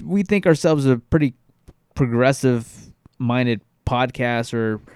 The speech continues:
you know, we live in California, which is pretty progressive, and we have a lot of progressive laws here and, and that sort of thing. But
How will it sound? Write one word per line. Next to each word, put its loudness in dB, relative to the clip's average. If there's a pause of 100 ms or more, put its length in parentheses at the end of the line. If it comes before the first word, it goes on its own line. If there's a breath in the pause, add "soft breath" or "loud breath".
(240 soft breath)
you -6
know, -2
we 0
live -2
in -2
California, 0
which -4
is -10
pretty 4
progressive, -4
and -4
we -2
have 0
a 0
lot 2
of -8
progressive -4
laws -2
here 2
and, -4
and -8
that -6
sort -2
of -2
thing. -4
But -2